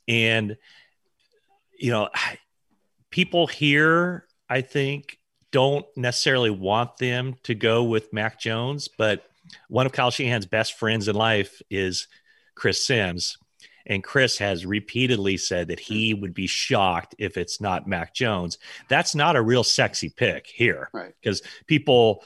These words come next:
Speaker 1: see him as, as he is. I mean, he's a pocket passer. Um, I think he's the kind of guy that really appeals to what Kyle Shanahan's doing. But I think people, you know, by and large, the fan base likes the dual threat element that,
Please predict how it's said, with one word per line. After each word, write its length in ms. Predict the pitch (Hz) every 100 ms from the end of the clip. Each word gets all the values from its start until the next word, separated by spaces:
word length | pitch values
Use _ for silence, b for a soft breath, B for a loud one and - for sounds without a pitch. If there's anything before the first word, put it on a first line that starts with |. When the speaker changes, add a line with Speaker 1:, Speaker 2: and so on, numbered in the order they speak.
| B -
Speaker 1:
see 300 | - 127 98
him 320 | 110 95 110
as, 280 | 104 95 -
as 240 | 95 95
he 160 | 196 247
is. 100 | 76
I 60 |
mean, 100 | 87
he's 140 | 95 85
a 60 |
pocket 440 | - 98 104 - -
passer. 600 | 101 104 - 107 107 - B B B -
Um, 240 | 90 85
I 100 | -
think 220 | 90 107 -
he's 140 | 92
the 80 | 95
kind 200 | 123 104
of 80 | 92
guy 180 | 95
that 120 | 90 85
really 300 | 104 113 92
appeals 400 | - 104 92 -
to 80 |
what 180 | 87 82
Kyle 220 | - 95
Shanahan's 560 | 87 - 95 87 85 82
doing. 320 | 156 151 131
But 120 | 120
I 40 | 113
think 260 | - 151 -
people, 600 | 156 - 143 123 120 _ _ b b b b - -
you 100 | 156
know, 80 | 120
by 220 | 135 135
and 120 | 131
large, 260 | 127 127 -
the 100 | 104
fan 320 | - 110 107
base 400 | 98 98 - - _ 95
likes 640 | 101 104 110 - - - b b b b _
the 200 | 104 101
dual 340 | 85 123 113
threat 360 | 95 - 98 92
element 520 | 95 92 87 85 80 -
that, 320 | 87 85